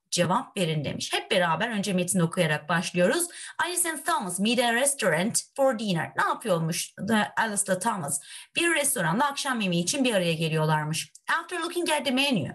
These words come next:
Menüye baktıktan sonra Alice orders white meat, a fruit dessert and hot drink. Ne diyor?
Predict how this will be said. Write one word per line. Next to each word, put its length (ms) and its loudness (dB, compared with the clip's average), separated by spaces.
Menüye 320 2
baktıktan 560 0
sonra 600 0
Alice 280 0
orders 460 2
white 420 0
meat, 400 0
a 80 2
fruit 420 2
dessert 480 2
and 140 -2
hot 420 4
drink. 380 -8
Ne 200 0
diyor? 180 2